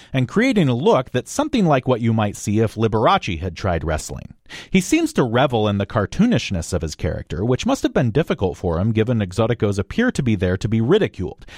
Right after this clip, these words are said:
as the crowd hurls homophobic slurs at him. But the thing about Cassandro is that he's a boisterous and accomplished showman, and he wins over the crowd simply through his irresistible theatrics.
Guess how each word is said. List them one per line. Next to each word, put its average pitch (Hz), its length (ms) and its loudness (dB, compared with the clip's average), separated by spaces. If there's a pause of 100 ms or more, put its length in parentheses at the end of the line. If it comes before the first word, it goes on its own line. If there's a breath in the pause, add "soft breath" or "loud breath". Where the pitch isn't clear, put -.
(140 loud breath)
as 92 140 0
the 90 80 -4
crowd 127 340 2
hurls 113 300 0
homophobic 127 600 0
slurs 156 460 0
at 78 220 -6
him. - 240 -16 (400 loud breath)
But - 160 2
the 147 80 2
thing 349 260 2
about 170 260 2
Cassandro 95 600 2
is 101 80 -2
that 110 140 0
he's 107 160 2
a 101 40 4
boisterous 220 600 0
and 120 180 0
accomplished 127 640 -2
showman, - 580 0
and 98 160 0
he 98 80 2
wins 180 320 2
over 165 200 2
the 107 100 0
crowd 101 320 -2
simply 170 320 0
through 135 180 2
his 123 140 2
irresistible 104 720 0
theatrics. - 800 -2